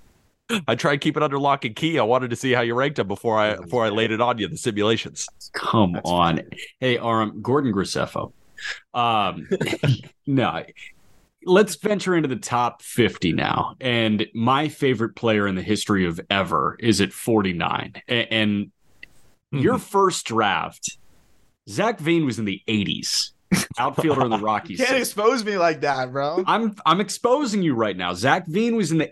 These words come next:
Speaker 2: eighties. Now, Zach Veen, outfield prospect for the Rockies in double right now,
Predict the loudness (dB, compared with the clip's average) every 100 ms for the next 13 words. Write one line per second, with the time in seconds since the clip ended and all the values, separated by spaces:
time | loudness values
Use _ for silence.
0 | -2 0 2 -2 -6 -8 -8 -4 -2 0
1 | 2 2 0 -4 -10 _ -4 -4 0 0
2 | 0 -2 0 2 2 0 0 0 0 2
3 | 2 2 -2 0 0 2 2 0 0 -2
4 | 2 0 2 0 0 -2 0 0 0 -4